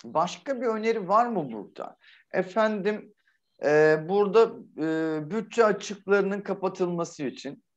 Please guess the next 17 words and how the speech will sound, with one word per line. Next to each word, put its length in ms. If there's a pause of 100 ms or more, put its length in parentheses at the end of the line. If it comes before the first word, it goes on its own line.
(160)
mali 560
disiplin, 480
mesela 480
bizim 220
mali 360
disiplin 460
diye 140
bir 80 (100)
kuralımız, 520
mali 400
kuralımız 560
var. 240
Bu 80
da 280 (180)
örnek 460
olabilir. 640 (340)
Anlayacağınız 1000